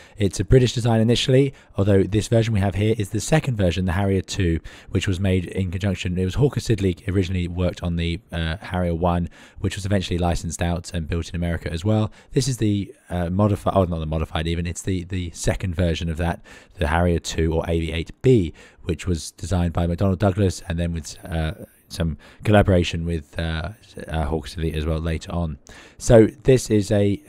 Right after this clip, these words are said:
like I say, a big, big part of aviation history,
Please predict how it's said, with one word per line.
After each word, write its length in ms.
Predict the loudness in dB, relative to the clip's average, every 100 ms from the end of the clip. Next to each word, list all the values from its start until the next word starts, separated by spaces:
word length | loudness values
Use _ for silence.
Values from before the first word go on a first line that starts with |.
| -2
like 200 | -2 -2
I 20 |
say, 240 | -8 -10 -8
a 120 | -4
big, 240 | -2 -2 -2
big 180 | -4 -2
part 320 | -4 -4 -4
of 80 | -4
aviation 400 | -2 -2 -4 -6
history, 340 | -6 -4 -6